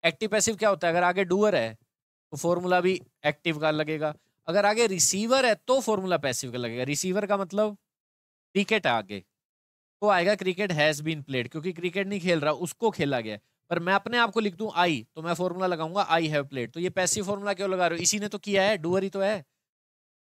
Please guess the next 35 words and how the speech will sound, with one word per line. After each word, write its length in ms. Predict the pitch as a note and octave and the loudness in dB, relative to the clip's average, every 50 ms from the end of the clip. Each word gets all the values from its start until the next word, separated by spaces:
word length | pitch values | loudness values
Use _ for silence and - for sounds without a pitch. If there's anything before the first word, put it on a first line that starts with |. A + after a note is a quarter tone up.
| _ _ _ _ _ - | _ _ _ _ _ -4
यह 100 | D#3 F3+ | -2 -2
कोई 120 | F3+ F#3 E3+ | 0 -2 0
फॉर्मूला 340 | D#3+ F3+ F3 F3 F#3 F#3 F#3 | 0 -2 -2 -2 -2 -4 -4
नहीं। 180 | F#3 F#3 E3+ - _ _ _ _ _ _ _ _ _ _ _ _ _ _ _ _ _ _ _ _ _ _ _ _ _ | -4 -6 -8 -10 _ _ _ _ _ _ _ _ _ _ _ _ _ _ _ _ _ _ _ _ _ _ _ _ _
इन 120 | E3+ F3 F3+ | -14 -8 -4
दोनों 220 | F#3 F3+ F3+ F3+ | -4 -2 -2 -2
में 80 | F#3 E3+ | -2 -2
कंफ्यूज। 500 | F3+ E3+ D#3+ C#3+ E3 E3+ E3 D3+ - - _ - - - _ _ _ _ - | -4 -4 -4 -2 -2 -2 -4 -4 -8 -14 _ -20 -20 -20 _ _ _ _ -2
से 180 | - G3 G#3 A#3 | 0 2 4 4
आ 120 | A3+ G#3+ G#3 | 4 4 4
गया, 260 | F#3+ F#3 C#3+ B2+ - _ _ - | 4 2 2 2 -2 _ _ -8
ऊपर 240 | F3 C#3+ F#3 A3 | -6 -4 0 0
अपलोडेड 460 | G#3+ G3 F#3 G3 G#3 G#3 G3 A3 G3 F#3 | 0 0 2 0 0 2 2 0 -2 -2
क्यों 160 | G3+ F#3+ E3 | -4 -2 -2
है? 100 | D3+ D3 | 0 0
ये 120 | D3 D#3 | 0 0
से 220 | D3+ - F3+ E3 D3+ | 0 0 0 2 2
है 60 | B2+ A2+ | 0 0
तो, 180 | - G#2 G2 - _ _ _ _ _ _ _ _ | -4 -8 -14 -16 _ _ _ _ _ _ _ _
अगर 200 | C#3 D3 G3 G3 | -2 0 0 0
यहाँ 140 | G#3 G#3+ G#3 | 2 0 0
सैड 360 | - - F#3+ F3+ F#3 G3+ G3+ | 0 2 4 4 4 4 4
है 60 | G#3 G3+ | 2 2
तभी 220 | - G3+ G3 G#3 G3 | 2 0 -2 -2 -2
तो 160 | A3 A3 G#3 D#3+ D3+ - - | -2 -2 -2 -4 -6 -8 0
पास्ट 280 | - F3 F3+ G3+ G3+ - | 2 4 4 4 2 0
का 100 | - A3 | -2 0
पास्ट 320 | F#3+ G3+ G3+ G#3+ G#3 - A3+ | 2 2 2 2 2 2 0
रहा 200 | A3 G3 F#3 F3 | 0 2 2 0
यहाँ 200 | E3 D3 C3 A#2 | 0 -2 -4 -6
पे, 140 | - A2+ A2 | -8 -8 -8
अपलोडेड, 480 | A#2+ A#2+ - C#3+ C3+ C3+ B2 A#2 G#2 - - - - _ _ _ _ _ - | -8 -6 -4 -4 -4 -4 -4 -6 -8 -8 -12 -20 -20 _ _ _ _ _ -2
ब्रावो 400 | - C#3+ D3+ D#3 E3+ F#3 F3+ E3 - _ A#2 | 0 2 2 2 2 0 -4 -6 -10 _ -10
वही 180 | A#2 A2+ A2 G#2 | -10 -8 -8 -10
है, 120 | G2+ G#2 | -12 -16